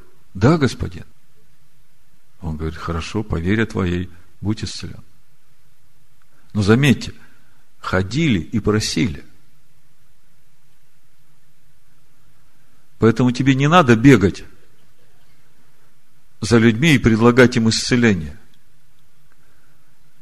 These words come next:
Они должны приходить к тебе и просить. Но я вам сразу скажу, что Бог даёт исцеление тем людям, которые в сердце своём уже имеют раскаяние перед Богом.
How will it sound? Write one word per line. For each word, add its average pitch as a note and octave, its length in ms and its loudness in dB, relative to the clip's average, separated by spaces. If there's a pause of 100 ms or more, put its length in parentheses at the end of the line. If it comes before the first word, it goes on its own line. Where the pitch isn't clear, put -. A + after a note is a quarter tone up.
Они A2+ 220 6
должны A#2 280 6
приходить B2 480 4
к - 40 -10
тебе A#2+ 260 6
и A2 40 6
просить. A#2 640 4 (640)
Но A2+ 120 10
я B2+ 100 12
вам B2+ 160 10
сразу C3+ 380 8
скажу, - 420 -2 (880)
что - 220 6
Бог C#3+ 340 10 (560)
даёт C#3+ 400 8
исцеление C3+ 520 6
тем G3 280 8
людям, A#2 360 8 (300)
которые B2+ 380 6
в G2+ 60 4
сердце F#3 400 8
своём A#2 480 6
уже C#3+ 340 10
имеют D#3+ 380 10
раскаяние A#2 580 10
перед G2+ 260 6
Богом. F#2 320 6